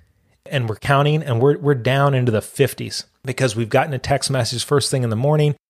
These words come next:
And now we're stressed out because we're trying to get a patient scheduled for a surgery and we're trying to have a conversation with a coach and a physician and what, whatever the responsibility is. And that day is completely shot.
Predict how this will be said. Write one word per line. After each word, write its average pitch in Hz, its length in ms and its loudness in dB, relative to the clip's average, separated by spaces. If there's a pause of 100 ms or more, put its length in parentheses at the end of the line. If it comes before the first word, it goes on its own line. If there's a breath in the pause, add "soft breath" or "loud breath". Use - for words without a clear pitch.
(140)
And 123 100 -2
now 127 120 -2
we're 110 80 -6
stressed - 480 2
out 127 220 4
because 110 180 -6
we're 104 60 -6
trying 139 300 -2
to 127 40 0
get 120 140 2
a 127 40 -2
patient 120 360 0
scheduled 117 340 -2
for 110 140 -6
a 101 40 -6
surgery 156 460 0
and 127 100 0
we're 117 60 -6
trying 131 200 -4
to 120 60 0
have 120 120 0
a 120 40 -4
conversation 123 460 0
with 113 100 -4
a 104 40 -4
coach 151 520 2
and 110 120 -6
a - 20 -6
physician 143 540 0
and 117 280 -4
what, 139 260 0
whatever 170 420 2
the 156 100 2
responsibility 127 800 2
is. 120 160 0 (300)
And 127 120 2
that 156 140 -2
day 151 120 0
is 147 120 2
completely 147 480 -2
shot. 104 320 0